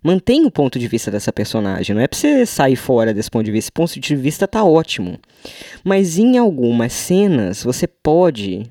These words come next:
é, colocar essa questão do, da ferida narcísica, né?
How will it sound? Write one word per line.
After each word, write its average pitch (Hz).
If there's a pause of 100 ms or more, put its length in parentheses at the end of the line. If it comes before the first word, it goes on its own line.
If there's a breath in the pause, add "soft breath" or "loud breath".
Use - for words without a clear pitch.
(680)
é, 113
colocar 131
essa 113
questão 117
do, 110
da 95
ferida 113
narcísica, 110
né? 120